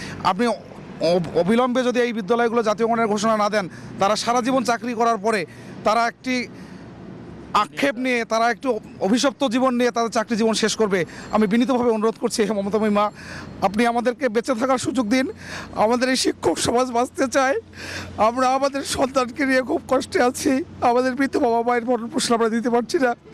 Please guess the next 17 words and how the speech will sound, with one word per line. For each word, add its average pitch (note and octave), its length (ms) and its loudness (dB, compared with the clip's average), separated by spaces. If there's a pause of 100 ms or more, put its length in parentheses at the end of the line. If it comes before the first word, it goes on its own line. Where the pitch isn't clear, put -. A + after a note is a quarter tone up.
(520)
আমরা D4 220 2
খুব G#4+ 360 0
কষ্টের C#4+ 420 0
মধ্যে C#4+ 300 0
এই C4+ 100 0
শীতের C4 340 0
মধ্যে C4+ 260 0
আজকে B3+ 280 -2
ছয় A#3 240 0
দিন, A3+ 140 -6
পাঁচ C4 240 0
দিন D4 120 -2
ধরে C4 220 2
বসে B3+ 280 0
আছি। C4 320 0 (520)
আমাদের C4 300 2
এই C4+ 100 0